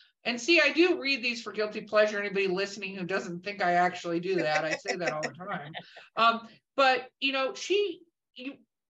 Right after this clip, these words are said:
Speaker 1: you can tell she laid out a map of the damn town, like, where everything is, like, where the hotels are, where stuff is. You gotta do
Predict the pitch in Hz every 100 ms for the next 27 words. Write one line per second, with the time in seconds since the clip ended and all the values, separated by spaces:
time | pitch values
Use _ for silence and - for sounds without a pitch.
0 | _ _ - 359 349 - 381 - 415 427
1 | - 339 339 349 339 330 320 320 370 370
2 | 320 285 294 294 294 311 330 381 269 240
3 | 254 262 285 294 294 311 311 311 294 294
4 | 294 269 247 269 277 240 277 269 277 302
5 | 294 277 294 285 285 285 - _ - _
6 | _ - 285 - - 415 339 302 311 349
7 | 392 370